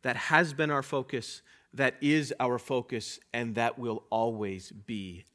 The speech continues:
our primary focus. If we look back at our verses for,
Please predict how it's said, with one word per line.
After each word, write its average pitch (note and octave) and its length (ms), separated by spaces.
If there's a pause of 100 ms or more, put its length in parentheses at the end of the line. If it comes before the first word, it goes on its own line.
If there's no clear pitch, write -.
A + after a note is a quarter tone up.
(160)
our G2+ 340
primary F#2+ 800 (380)
focus. - 800 (1040)
If C3 140
we D3+ 80
look D#3+ 180
back D#3 260
at D3+ 60
our C#3 80
verses C#3 400
for, A#2+ 240